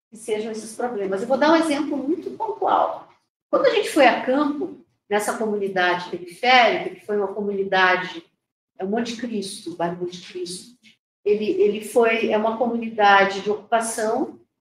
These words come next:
começou com pessoas de rua, que, sem lugar pra morar, que ocuparam um grande território,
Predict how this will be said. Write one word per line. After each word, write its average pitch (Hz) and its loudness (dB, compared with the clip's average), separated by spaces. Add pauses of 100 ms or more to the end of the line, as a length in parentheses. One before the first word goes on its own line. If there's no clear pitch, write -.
(280)
começou 196 -2
com 196 -6
pessoas 208 -4
de 175 -4
rua, 185 2
que, - -12 (160)
sem 202 2
lugar 175 0
pra 196 -6
morar, 233 0
que - 2
ocuparam 240 4
um - -4
grande 220 -4
território, 220 -2